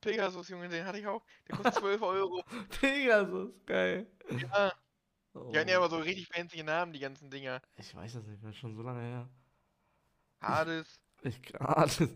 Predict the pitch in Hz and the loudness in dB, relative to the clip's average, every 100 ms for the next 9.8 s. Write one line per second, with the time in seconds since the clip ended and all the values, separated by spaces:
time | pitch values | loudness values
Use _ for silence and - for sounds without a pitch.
0 | - - 151 - 165 147 147 160 147 135 | -6 -4 -2 4 6 6 6 6 6 2
1 | 156 151 156 165 151 147 147 139 139 156 | -2 0 4 4 4 4 4 4 4 6
2 | 143 135 139 147 131 127 120 120 117 117 | 6 4 4 4 2 2 0 -4 -6 -12
3 | - - 135 123 120 120 123 - - _ | -20 -10 -2 2 2 2 0 -2 -8 _
4 | _ _ _ _ _ _ _ _ _ _ | _ _ _ _ _ _ _ _ _ _
5 | 202 147 127 131 131 117 113 113 110 110 | -4 0 2 4 4 4 0 0 -4 -6
6 | 117 _ _ _ _ _ _ _ _ 139 | -10 _ _ _ _ _ _ _ _ -2
7 | 143 135 131 139 135 127 131 151 165 175 | 2 2 2 2 2 2 -2 2 2 2
8 | 170 - 170 170 87 175 170 127 127 127 | -2 2 4 4 2 0 0 -2 -2 2
9 | 135 135 147 170 170 185 240 | 2 2 2 2 2 6 8